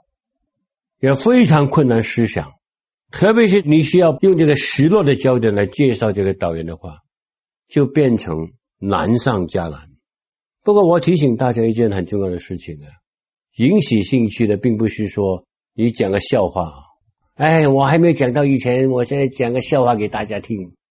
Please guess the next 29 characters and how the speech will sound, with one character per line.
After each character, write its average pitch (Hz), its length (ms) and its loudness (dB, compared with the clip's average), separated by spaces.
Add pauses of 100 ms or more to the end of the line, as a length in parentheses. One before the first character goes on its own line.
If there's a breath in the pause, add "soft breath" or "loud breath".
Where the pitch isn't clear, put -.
(420)
他 131 200 0
讲 107 180 -2
个 101 80 -2
笑 104 220 -2
话， 101 160 -8
大 110 180 -8
家 104 100 -10
轰 151 280 0
轰 143 60 2
轰 131 180 2
的 110 80 0
大 90 200 -4
笑。 85 320 -10 (440)
啊， 131 220 0
现 147 140 0
在 147 120 2
我 113 140 2
们 113 100 2
就 117 400 0
讲 104 180 -2
到 123 140 0
了， 107 320 -2 (580)
他 143 220 -2
就 127 300 0
以 92 180 -4
为 95 160 2
这 110 160 0
个 101 80 -2
是 92 400 -10